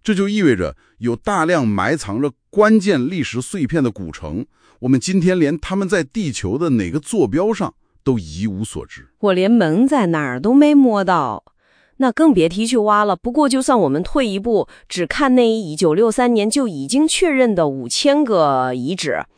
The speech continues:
Speaker 2: 如果我们把劲儿往一处使，集中力量去挖五千个，总能拼凑出相当丰富的历史图景了吧？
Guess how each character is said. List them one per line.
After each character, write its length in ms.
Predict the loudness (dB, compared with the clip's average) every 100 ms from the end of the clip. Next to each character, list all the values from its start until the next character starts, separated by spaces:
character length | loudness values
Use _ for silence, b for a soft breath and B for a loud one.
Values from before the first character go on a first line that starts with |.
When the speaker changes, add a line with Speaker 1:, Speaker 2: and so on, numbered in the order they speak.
| B B B _
Speaker 2:
如 220 | 2 4
果 160 | 6 6
我 100 | 4
们 240 | 2 -2
把 360 | -8 -10 -12 -2
劲 200 | 0 2
儿 80 | 0
往 200 | -4 -6 _
一 200 | -6 -4
处 240 | 2 2
使， 400 | 2 -4 -8 -10
集 200 | -8 -6
中 200 | 0 2
力 140 | 2 0
量 200 | 0 0
去 140 | -4
挖 180 | -2 0
五 120 | -2
千 280 | -4 -4 -2
个， 220 | -2 -6 b b b
总 220 | -4 0
能 140 | 0 0
拼 220 | 0 0
凑 180 | 0 0
出 180 | -2
相 220 | 0 0 2
当 140 | 0
丰 240 | 0 -2
富 160 | -2 -2
的 80 | -2
历 160 | -2
史 120 | -6 -8
图 200 | -8 -4
景 160 | -2
了 140 | -4 -8
吧？ 280 | -12 -14